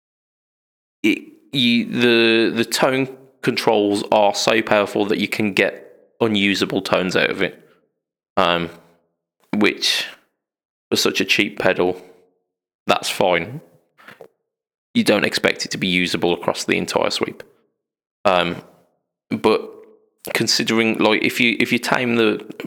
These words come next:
Speaker 2: tame the bass knob quite a bit, uh, you, there's, there's a lot of usable tones in it,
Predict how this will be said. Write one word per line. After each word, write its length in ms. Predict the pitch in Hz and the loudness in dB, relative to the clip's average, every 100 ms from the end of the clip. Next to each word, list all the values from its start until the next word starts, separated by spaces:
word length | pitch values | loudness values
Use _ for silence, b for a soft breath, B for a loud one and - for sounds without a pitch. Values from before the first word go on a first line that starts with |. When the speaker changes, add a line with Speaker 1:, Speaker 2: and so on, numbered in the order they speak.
| - | -2
Speaker 2:
tame 200 | 135 120 | 0 0
the 80 | 113 | -2
bass 380 | 92 92 - | 0 -2 -2
knob 220 | 107 92 - | 0 -2 -2
quite 220 | - - - | -6 -4 0
a 40 | |
bit, 480 | 98 - - - _ _ _ _ _ _ _ | -2 -2 -6 -20 _ _ _ _ _ _ _
uh, 340 | 101 95 95 95 | 0 2 2 2
you, 260 | 104 107 - | 0 -2 0
there's, 260 | 101 107 - | 0 -2 0
there's 220 | 110 107 | 0 2
a 40 | |
lot 300 | 104 92 - | 4 2 2
of 100 | 98 | -2
usable 360 | 95 92 95 90 | 0 -2 0 -2
tones 340 | - 87 90 | 0 0 0
in 80 | 92 | -2
it, 120 | 90 | -4